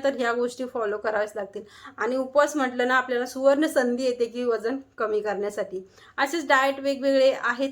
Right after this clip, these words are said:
खूप चांगल्या पद्धतीने फॉलो केले तर रिझल्ट हंड्रेड पर्सेंट भेटतो. आता हा डाएट तुम्ही जर फॉलो करत असाल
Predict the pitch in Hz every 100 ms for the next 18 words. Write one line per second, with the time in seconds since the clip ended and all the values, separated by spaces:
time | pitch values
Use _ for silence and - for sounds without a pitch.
0 | - 294 285 - 254 240 247 262 254 254
1 | 254 254 269 240 226 233 254 240 240 233
2 | 226 214 247 262 240 240 269 269 240 269
3 | 277 247 196 190 180 - _ - - -
4 | - 269 277 302 311 349 - _ _ _
5 | _ _ _ _ _ _ _ - 311 311
6 | 302 294 302 277 277 269 269 262 226 233
7 | 277 311 311 311 285